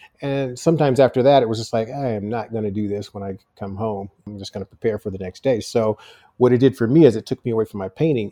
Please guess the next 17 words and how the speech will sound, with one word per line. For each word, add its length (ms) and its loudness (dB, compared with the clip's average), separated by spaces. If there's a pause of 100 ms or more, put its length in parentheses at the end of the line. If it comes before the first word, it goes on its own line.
And 240 -4
that's 320 -4
when 100 -6
I 80 -6
decided, 640 -4
you 100 -8
know, 320 -6
"I 60 -6
can't 340 -10
do 140 -4
this 240 -10
anymore." 460 -10 (300)
And, 320 -8
and 140 -6
I 40 -4
left 320 -6
the, 220 -8